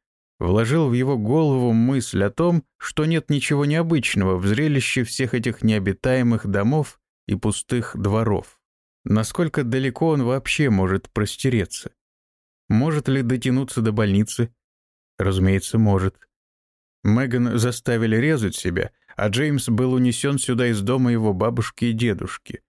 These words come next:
Значит, ему надо продвинуться дальше, надо растянуться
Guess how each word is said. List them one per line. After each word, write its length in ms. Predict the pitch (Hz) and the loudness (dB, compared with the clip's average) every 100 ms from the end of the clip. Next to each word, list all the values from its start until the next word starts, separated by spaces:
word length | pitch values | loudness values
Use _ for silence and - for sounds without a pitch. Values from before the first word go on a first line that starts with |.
| _ _ _ _ _ | _ _ _ _ _
Значит, 540 | - 90 107 117 107 107 | -2 0 0 0 -2 0
ему 280 | 113 139 | 0 2
надо 280 | 143 135 120 | 0 0 -2
продвинуться 720 | 113 98 98 113 120 110 - | -2 -2 0 0 0 0 -2
дальше, 520 | 104 156 147 - - - _ _ | 0 0 0 -2 -8 -10 _ _
надо 340 | - 113 127 120 | -2 0 0 0
растянуться 760 | 120 - 113 113 147 - 135 | -2 -2 0 0 0 -2 -4